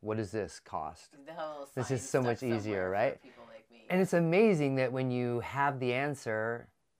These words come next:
Speaker 1: you actually are able to make a decision
Speaker 2: Mm-hmm.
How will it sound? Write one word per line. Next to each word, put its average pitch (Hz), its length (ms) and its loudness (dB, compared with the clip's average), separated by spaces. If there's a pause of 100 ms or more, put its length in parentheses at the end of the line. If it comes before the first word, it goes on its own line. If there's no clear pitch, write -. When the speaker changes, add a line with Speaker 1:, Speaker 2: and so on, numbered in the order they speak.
Speaker 1:
you 143 160 -4
actually 139 460 0
are 113 200 0
able 127 320 0
to 117 120 -8
make 120 240 -2
a 120 40 -2
decision 120 720 -2 (100)
Speaker 2:
Mm-hmm. 165 420 -20